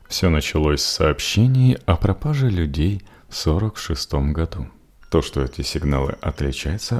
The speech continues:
от обычных, стало понятно не сразу. Первым таким исчезнувшим считается Дмитрий Ираклионович Бараев. От роду ему было двадцать пять лет – Работал он на заводе,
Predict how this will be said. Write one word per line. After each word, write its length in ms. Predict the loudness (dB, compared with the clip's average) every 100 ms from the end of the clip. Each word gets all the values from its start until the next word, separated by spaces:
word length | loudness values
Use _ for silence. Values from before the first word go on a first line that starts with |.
| -4
от 260 | -4 -2
обычных, 680 | -2 -2 -4 -2 -2 -2 -8 -18
стало 360 | -16 -4 -2 -2
понятно 420 | -2 -2 -2 -2
не 100 | -2
сразу. 400 | -4 -6 -8 -10 -20 _ -20 -20 -20 -4
Первым 320 | 0 2 0 -2
таким 340 | -4 -2 -4
исчезнувшим 1000 | -2 -4 -4 -4 -2 -2 -2 0 2 2
считается 580 | -2 -4 -2 -2 -2 0
Дмитрий 580 | 4 4 2 0 0 0
Ираклионович 880 | 2 0 0 -2 0 2 2 0 -2 -2
Бараев. 680 | 0 0 -2 -6 -12 -20 -20 _ -20 -20 -20 -20 _ -4
От 220 | -4 0
роду 220 | 0 2
ему 180 | 0 0
было 240 | 2 0
двадцать 360 | 0 -2 -2 -6
пять 240 | -6 -2
лет – 300 | -2 -2 -4 -20 -4
Работал 540 | 0 0 0 0 0 2
он 300 | 4 4 4
на 180 | 2 2
заводе, 720 | 0 -2 0 0 2 2 2